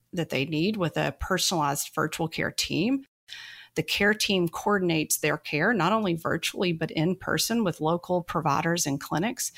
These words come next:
And that's just one way that that innovation has opened the door to more affordable coverage options for more people.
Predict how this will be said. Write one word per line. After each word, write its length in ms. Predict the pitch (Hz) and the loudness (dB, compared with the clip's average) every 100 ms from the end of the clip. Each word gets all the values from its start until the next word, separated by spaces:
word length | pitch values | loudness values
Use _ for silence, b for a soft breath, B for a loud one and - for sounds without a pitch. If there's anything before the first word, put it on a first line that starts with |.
| B B B - | B B B -4
And 100 | 180 | 0
that's 240 | 240 285 - | 2 0 -2
just 300 | 226 220 - | 0 0 0
one 320 | 175 208 208 | 2 4 4
way 220 | 180 180 | 4 4
that 160 | 175 170 | 4 2
that 160 | 151 156 | 2 2
innovation 720 | 160 165 160 165 - 156 170 | 2 2 2 2 2 0 0
has 320 | 156 160 - | 0 0 0
opened 300 | 185 175 170 | -2 0 2
the 60 | 165 | 2
door 320 | 160 165 160 | 2 2 2
to 160 | - 170 | 2 0
more 200 | 175 165 | 0 0
affordable 540 | - 202 190 190 170 | -2 -2 -2 0 -4
coverage 400 | - 180 170 151 | -2 0 0 0
options 540 | 151 - - 147 151 - | 0 0 -2 -2 -2 -2
for 180 | 170 | -2
more 200 | 165 120 | -2 -2
people. 440 | - - - - | -4 -6 -6 -10